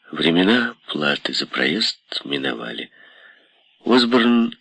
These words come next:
заговорил с вожатым, тот сказал: "Я буду водить эту чертову коробку, покуда не захвораю, приятель.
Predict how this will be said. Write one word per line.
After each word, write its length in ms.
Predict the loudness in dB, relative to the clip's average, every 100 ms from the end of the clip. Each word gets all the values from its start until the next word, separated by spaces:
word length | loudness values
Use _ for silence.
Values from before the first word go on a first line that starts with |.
| -6
заговорил 760 | 0 0 4 4 4 4 2 -2
с 160 | -6
вожатым, 480 | 0 2 2 0 -4
тот 160 | -4 -6
сказал: 440 | -4 -2 2 2
"Я 200 | 0 -2
буду 220 | -2 -2
водить 480 | 0 0 -2 -2 -6 -4
эту 180 | -4 2
чертову 540 | 2 2 -2 -4 -6
коробку, 540 | -4 -4 -6 -8 -16
покуда 420 | -12 -8 -4 -4 -4
не 100 | -4
захвораю, 580 | -4 -4 -4 -4 -6
приятель. 560 | -10 -10 -10 -4 -4